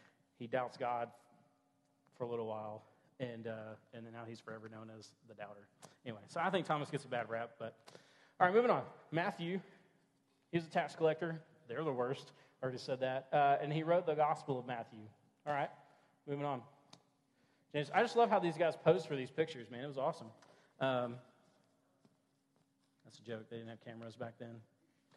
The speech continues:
Uh, he was nicknamed the Lesser. That's all we really know about old James. Uh, now, what's funny,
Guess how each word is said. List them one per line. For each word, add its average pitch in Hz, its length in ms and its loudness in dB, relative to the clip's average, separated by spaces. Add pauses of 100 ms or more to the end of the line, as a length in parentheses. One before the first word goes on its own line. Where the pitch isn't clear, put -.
(240)
Uh, 139 320 4 (1160)
he 175 80 6
was 180 80 2
nicknamed 190 380 2
the 185 60 4
Lesser. 180 380 4
That's - 1400 -20
all 123 160 0
we 151 80 2
really 170 240 2
know 190 160 4
about 139 220 6
old 135 240 0
James. 165 380 -4 (420)
Uh, 147 360 6 (540)
now, 151 160 4 (400)
what's 170 180 6
funny, 220 340 4